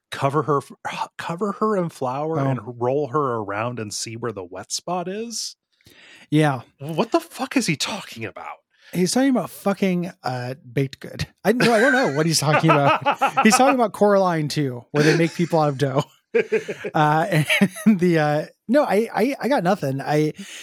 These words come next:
Speaker 2: he, when he's on the phone, he sees the teller, says something about the teller, and then the person on the phone thinks he's talking about somebody they know.
Speaker 1: Oh, yeah,
Speaker 2: So that
Speaker 1: yeah.
Speaker 2: part makes sense.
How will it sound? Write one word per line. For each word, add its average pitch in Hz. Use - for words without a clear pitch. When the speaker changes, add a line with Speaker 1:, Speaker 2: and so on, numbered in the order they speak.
Speaker 2:
he, 202
when 185
he's 202
on 294
the 269
phone, 208
he 156
sees 220
the 214
teller, 147
says 208
something 214
about 185
the 165
teller, 147
and 139
then 139
the 139
person 156
on 139
the 131
phone 139
thinks 135
he's 131
talking 139
about 135
somebody 135
they 127
know. 127
Speaker 1:
Oh, 123
yeah, 107
Speaker 2:
So 175
that 220
Speaker 1:
yeah. -
Speaker 2:
part 180
makes 143
sense. 127